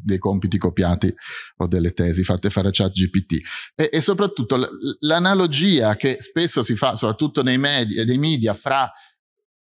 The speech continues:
le, la calcolatrice chat G P T è realistica? Cioè, quando arrivò la calcolatrice,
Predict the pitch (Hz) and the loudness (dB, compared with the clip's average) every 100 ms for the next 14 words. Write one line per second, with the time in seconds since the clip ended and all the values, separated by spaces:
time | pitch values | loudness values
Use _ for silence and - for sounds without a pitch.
0 | 143 147 123 139 147 147 156 160 147 139 | -2 0 0 -4 -4 0 -2 0 0 0
1 | 156 139 139 202 - 127 123 110 107 110 | 2 2 2 0 2 2 0 -2 -6 -4
2 | 110 143 - 127 143 131 127 165 - 147 | -4 -4 -4 -2 0 2 2 0 0 0
3 | 117 104 101 _ - 98 _ _ _ - | 2 0 -4 _ -8 -8 _ _ _ -2
4 | 123 110 104 101 101 110 113 113 104 107 | 0 2 0 0 0 0 2 2 2 0
5 | 104 110 104 120 117 110 98 | 0 0 0 0 2 2 0